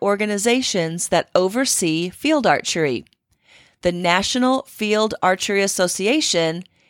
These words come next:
and the World Archery Federation.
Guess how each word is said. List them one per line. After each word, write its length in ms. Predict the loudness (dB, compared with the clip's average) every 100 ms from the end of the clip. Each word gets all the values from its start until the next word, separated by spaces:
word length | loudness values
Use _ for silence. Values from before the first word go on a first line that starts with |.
| _ _ 0
and 460 | 2 2 0 0
the 80 | -4
World 500 | 0 2 4 2 0 0
Archery 480 | 0 0 -2 -4 -4
Federation. 800 | -4 -2 0 0 -2 -4 -6